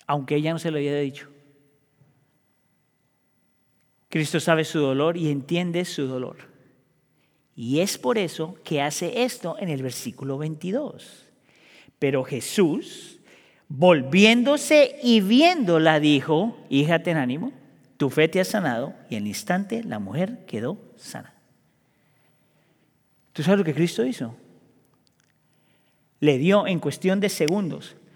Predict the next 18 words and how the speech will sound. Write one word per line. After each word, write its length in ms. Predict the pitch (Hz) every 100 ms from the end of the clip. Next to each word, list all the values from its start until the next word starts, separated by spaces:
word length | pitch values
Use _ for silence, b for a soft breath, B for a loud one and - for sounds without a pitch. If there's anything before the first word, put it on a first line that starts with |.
| b b b b -
lo 160 | 147
que 120 | 143
ella 180 | 156 185
siempre 260 | 180 180 180
había 160 | 175
esperado, 480 | 180 - 160 135 135
lo 80 | 151
que 80 | 156
había 140 | 151
estado 180 | 156 170
esperando 440 | 170 156 147 160
por 280 | 151 156 139
doce 340 | 135 185 190 196
años, 300 | 202 160 127
cuatro 240 | 156 143
mil 160 | 143 165
trescientos 420 | 185 196 185 185
días. 440 | 214 247 - -